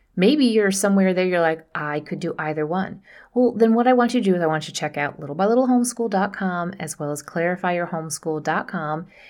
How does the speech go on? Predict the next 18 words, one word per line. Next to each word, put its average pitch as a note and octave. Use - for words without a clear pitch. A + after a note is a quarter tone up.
and G3
figure C4+
out, A#3
what A3
do C4+
you G#3
want E3
right D#3
now? C#3+
Do E3
you B3
just C4+
want G#3
a F#3+
simple G3
get E3
her G#3+
done F#3